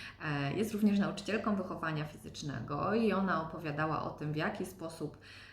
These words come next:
e, ona sama jako dziecko się bawiła, dlaczego to jest istotne, żeby się z dziećmi bawić w zabawy ruchowe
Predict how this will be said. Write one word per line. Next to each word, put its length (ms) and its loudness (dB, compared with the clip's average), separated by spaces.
e, 640 0
ona 220 6
sama 300 6
jako 180 2
dziecko 340 -2
się 140 -2
bawiła, 640 0
dlaczego 540 0
to 180 -4
jest 340 -4
istotne, 1000 -2
żeby 240 -2
się 240 -4
z 80 -8
dziećmi 340 -4
bawić 480 -4
w 60 -20
zabawy 440 -4
ruchowe 540 -4